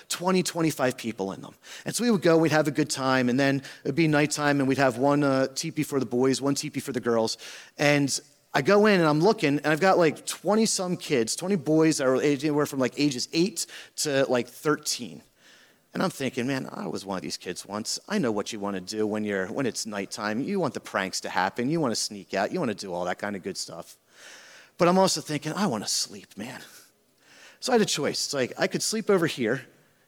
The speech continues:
in the corner, or I could sleep here by the, by the opening. And I chose the opening. And I'm glad I did, because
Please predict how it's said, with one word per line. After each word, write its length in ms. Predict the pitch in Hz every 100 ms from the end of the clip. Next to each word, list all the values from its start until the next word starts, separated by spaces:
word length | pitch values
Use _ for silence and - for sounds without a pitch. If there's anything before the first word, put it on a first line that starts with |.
| -
in 80 | 160
the 60 |
corner, 420 | 131 160 123 98 - _ _ _ _ _ _ _ _ _ _ -
or 60 | 151
I 80 |
could 140 | 151 127
sleep 340 | - 151 139
here 180 | 131 117
by 160 | 104 104
the, 220 | 101 92 - _ _ _ _
by 100 | 117
the 140 | 104 101
opening. 340 | 90 - 104 _ _ _ _ _ _ -
And 100 | 143
I 60 | 135
chose 260 | 170 170
the 140 | 135 104
opening. 340 | 90 107 - _ _ _ _ _ _ -
And 100 | 151
I'm 60 |
glad 220 | 151 185 190
I 100 | 147
did, 260 | 117 101
because 600 | 123 117 131 120 - -